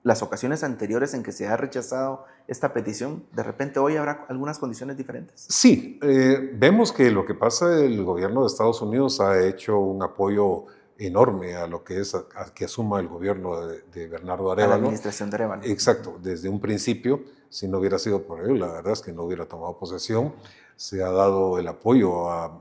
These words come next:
Speaker 2: ¿cómo se llama?, a través de lo que es inversión extranjera para poder mermar la migración, que es un tema que debería ser mucho más dis-, eh, difundido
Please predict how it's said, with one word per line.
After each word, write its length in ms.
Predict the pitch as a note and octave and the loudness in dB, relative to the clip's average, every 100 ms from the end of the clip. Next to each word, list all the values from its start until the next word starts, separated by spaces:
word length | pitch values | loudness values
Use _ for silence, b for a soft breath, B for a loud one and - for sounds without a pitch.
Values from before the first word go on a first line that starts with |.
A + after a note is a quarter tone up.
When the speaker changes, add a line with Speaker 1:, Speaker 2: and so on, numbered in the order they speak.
| - - | -20 -20
Speaker 2:
¿cómo 120 | - G2+ | -12 -6
se 60 | |
llama?, 140 | G#2+ F#2 | -4 -4
a 60 | |
través 480 | - E2+ F2+ G2 G2 | -4 -4 0 0 0
de 100 | F#2 | -4
lo 160 | E2 D#2 | -6 -10
que 140 | F2+ | -10
es 180 | F2+ - | -8 -6
inversión 640 | F#2 D#2+ D#2+ - G#2 G#2 | -8 -10 -12 -6 -4 -4
extranjera 640 | - - D#2 - A#2 A#2+ B B B _ | -8 -12 -12 -2 0 0 B B B _
para 320 | F#2+ F2 E2+ | -4 -4 -4
poder 260 | - F2 G2+ | -4 -2 0
mermar 460 | F#2 E2 E2+ G#2+ G#2+ | -2 -8 -2 0 0
la 80 | |
migración, 720 | G2 F2+ E2 E2 - A2 D3 C#3+ | -4 -4 -8 -8 -2 0 0 -2
que 120 | F#2+ | -6
es 140 | F2+ | -6
un 100 | G2+ | -6
tema 280 | A#2+ E3+ G2 | -2 0 -2
que 120 | - | -6
debería 560 | E2+ D#2+ E2+ E2+ A2 G2 | -10 -8 -8 -6 -6 -6
ser 240 | - G#2 | -6 -6
mucho 280 | G2+ F#2 F#2 | -6 -10 -10
más 260 | E2+ G#2+ G#2 | -2 -2 0
dis-, 260 | F#2 - - | -8 -12 -8
eh, 340 | G2+ F2+ E2+ | -8 -8 -10
difundido 720 | F2 G2+ G2 E2 E3 G2+ F2 | -10 -10 -10 2 4 4 0